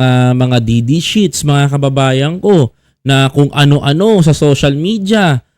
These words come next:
yung mga pinagtititi-, pinagbababanat nila kay presidente, yung mga pinagbababanat nilang ganito. O ngayon, nalaman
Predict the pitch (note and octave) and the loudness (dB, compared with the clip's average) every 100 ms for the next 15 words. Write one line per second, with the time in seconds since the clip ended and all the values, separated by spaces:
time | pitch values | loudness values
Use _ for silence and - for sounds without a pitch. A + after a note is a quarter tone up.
0 | _ D3 E3 E3+ E3 D#3+ D#3 D3 D3+ D3 | _ 0 2 0 0 0 0 0 -2 0
1 | D3 D3+ C#3 D3 C#3+ C#3 C#3+ C#3 C#3 C#3+ | -2 -2 -2 -2 0 0 0 0 0 -2
2 | D3+ D3 C#3+ C#3+ C3+ - C#3+ D3+ E3 A3 | -4 -4 -4 -6 -6 -6 -4 -2 -4 -6
3 | G#3+ G#3+ F#3 D#3 D#3 D#3+ - C#3+ C3+ C#3 | -6 -4 -2 -2 -4 -4 -4 -2 0 -2
4 | C#3 C#3 C#3+ D3 C#3+ C#3 D3+ D#3+ G#3+ G#3 | 0 -2 -2 -2 -2 -2 -4 -2 -2 -2
5 | F3 - _ _ - C3+ G3 G#3+ A3+ A3+ | -6 -12 _ _ -4 -2 0 0 0 0
6 | A3+ A3 G#3+ | 0 0 -2